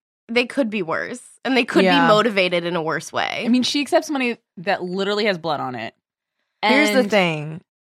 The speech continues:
Speaker 2: My moral, <laughs> I'm more of a ends versus means type of person.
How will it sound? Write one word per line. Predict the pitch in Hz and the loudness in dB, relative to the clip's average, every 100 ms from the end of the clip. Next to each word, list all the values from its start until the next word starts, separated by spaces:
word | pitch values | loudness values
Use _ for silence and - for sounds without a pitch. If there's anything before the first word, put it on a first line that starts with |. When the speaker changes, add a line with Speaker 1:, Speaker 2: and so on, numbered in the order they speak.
| _ | _
Speaker 2:
My | 196 208 220 | 2 4 4
moral, | 240 233 220 214 214 214 - | 2 2 4 4 2 0 0
<laughs> | 262 - | 0 4
I'm | 254 269 | 4 4
more | 254 247 226 | 4 4 4
of | 202 | 4
a | 185 175 165 - _ _ - | 4 4 2 -4 _ _ 2
ends | 202 196 202 208 | 4 4 2 0
versus | 185 190 185 190 175 | 0 0 0 -2 -2
means | 180 185 190 202 202 | 0 2 2 0 -2
type | 240 208 | -4 -4
of | 226 | -6
person. | - 208 214 220 214 220 | -4 -4 -4 -4 -6 -6